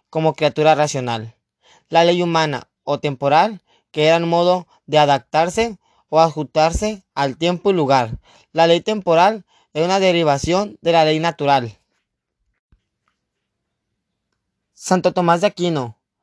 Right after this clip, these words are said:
A partir del pensamiento de Santo Tomás de Aquino se dibujaban los lineamientos definitivos de la doctrina cristiana católica,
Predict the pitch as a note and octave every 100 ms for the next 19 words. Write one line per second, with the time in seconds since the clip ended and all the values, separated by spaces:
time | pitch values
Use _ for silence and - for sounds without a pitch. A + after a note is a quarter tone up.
0 | _ _ - D3 F#3+ E3+ E3+ B3 B3 G#3+
1 | E3+ D#3+ G#3+ A3 G3+ F3+ D3+ D3 D#3 E3+
2 | F3+ F3+ A3 - - _ E3+ F3 E3 D#3
3 | D#3+ G3 G3 F3 E3 C#3+ C#3+ E3+ F3 E3
4 | D#3 C#3 C#3+ D3 D#3+ D3 C#3 B2+ B2+ C3
5 | D3 D3 C#3 B2 A#2 A#2 A#2+ D#3 E3+ -
6 | C#3